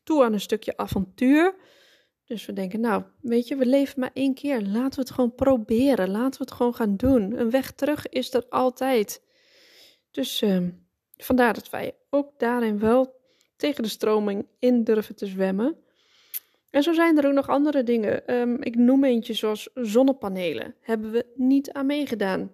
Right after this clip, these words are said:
En ik ben er zo blij van, want je hoort nu allemaal weer mensen klagen over dat, eh, ze wel een grote uitgave hebben gedaan, maar niet, ehm, de winst ervoor krijgen, omdat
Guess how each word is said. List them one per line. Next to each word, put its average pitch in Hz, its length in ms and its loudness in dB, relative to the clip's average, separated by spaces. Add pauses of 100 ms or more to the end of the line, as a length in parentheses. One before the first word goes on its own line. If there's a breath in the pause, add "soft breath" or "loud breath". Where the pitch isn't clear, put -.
En 247 100 -8
ik 254 100 -4
ben 277 140 -2
er 233 140 -6
zo 254 280 2
blij 277 280 -2
van, 214 260 -8
want 240 140 -8
je 240 80 -10
hoort 240 260 -2
nu 240 240 -2
allemaal 196 260 -6
weer 185 140 -4
mensen 190 340 -6
klagen 214 520 -4 (460 soft breath)
over 240 320 2
dat, 233 320 -6 (560)
eh, 240 160 -6
ze 226 160 0
wel 240 240 4
een 240 100 0
grote 226 300 -2
uitgave 214 500 -4
hebben 202 200 -4
gedaan, 208 460 -6 (300 soft breath)
maar 196 420 -4
niet, 220 520 0 (1080)
ehm, 220 720 -2
de 220 100 2
winst 269 280 2
ervoor 214 240 -2
krijgen, 208 600 -4
omdat 220 540 -4